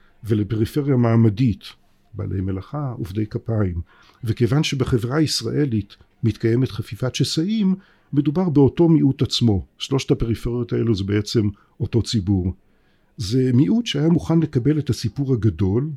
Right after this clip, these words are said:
המוביל, היפה, כי קבלת הסיפור הייתה גם הסיכוי להשתלב בו,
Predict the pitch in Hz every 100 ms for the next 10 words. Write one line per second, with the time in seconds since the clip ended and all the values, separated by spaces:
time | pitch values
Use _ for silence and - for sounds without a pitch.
0 | - 107 101 85 80 127 156 135 110 92
1 | - - 143 175 - _ _ _ _ _
2 | _ 143 - 113 120 180 185 - 160 208
3 | 170 151 151 160 139 - - 160 151 139
4 | - 127 151 135 87 87